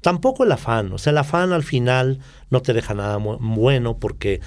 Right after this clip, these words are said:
la vida tiene que ser equilibrada. Debe de haber un equilibrio. Debe de ser,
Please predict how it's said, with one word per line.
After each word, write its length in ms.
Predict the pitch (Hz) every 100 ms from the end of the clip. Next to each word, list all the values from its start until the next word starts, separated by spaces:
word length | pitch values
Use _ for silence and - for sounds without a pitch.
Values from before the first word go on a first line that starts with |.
| - -
la 140 | 120 113
vida 240 | 123 123
tiene 240 | 123 117
que 80 | 110
ser 200 | - 110
equilibrada. 800 | 101 - 98 101 92 90 87 85
Debe 200 | 95 110
de 80 | 113
haber 300 | 107 110 101 - - -
un 120 | 139 135
equilibrio. 580 | 135 120 117 113 95 -
Debe 200 | 107 110
de 60 |
ser, 300 | 107 117 110